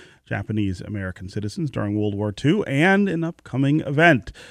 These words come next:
Citizen Dialogues on Refugee Resettlement, February twenty-third, with Brian Dickerson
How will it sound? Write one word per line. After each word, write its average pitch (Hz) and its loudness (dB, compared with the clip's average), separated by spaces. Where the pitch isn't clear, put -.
Citizen 139 -2
Dialogues 104 -2
on 95 -6
Refugee 95 -6
Resettlement, 92 -8
February 95 -6
twenty-third, 113 -4
with 127 -4
Brian 92 -6
Dickerson 117 0